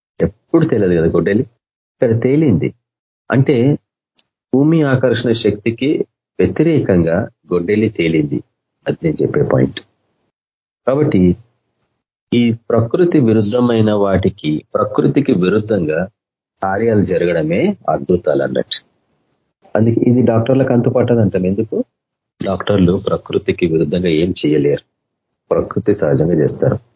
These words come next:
ఈ మందు వేస్తే ఈ రోగం పోవాలా, కానీ అది పోకపోతే ఇంకొక మందు వేస్తాడు, అది కూడా పోకపోతే "నా వల్ల ఇంకేం కాదంటాడు."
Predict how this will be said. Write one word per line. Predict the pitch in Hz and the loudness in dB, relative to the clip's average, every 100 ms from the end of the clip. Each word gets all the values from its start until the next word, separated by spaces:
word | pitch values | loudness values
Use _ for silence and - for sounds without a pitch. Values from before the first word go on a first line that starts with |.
| _ _ _ _ _ - | _ _ _ _ _ -4
ఈ | 110 | 0
మందు | 104 113 131 | 2 2 2
వేస్తే | 117 117 | 2 0
ఈ | - | 2
రోగం | 101 95 87 | 2 2 2
పోవాలా, | 80 71 71 - - _ _ _ - | 2 0 -2 -4 -10 _ _ _ -6
కానీ | 98 | -2
అది | 95 | 0
పోకపోతే | 104 113 117 113 120 131 139 - _ _ _ _ | 0 2 2 0 0 0 -2 -6 _ _ _ _
ఇంకొక | 120 120 117 | 0 2 2
మందు | 107 95 87 | 4 4 2
వేస్తాడు, | - - - | 0 -2 -2
అది | - 107 | -2 0
కూడా | 123 117 | 0 2
పోకపోతే | 117 113 117 120 | 2 0 0 0
"నా | 101 95 95 | 0 0 0
వల్ల | 90 95 | 2 2
ఇంకేం | 95 92 87 | 2 2 0
కాదంటాడు." | 87 78 71 69 - | 2 0 -2 -4 -6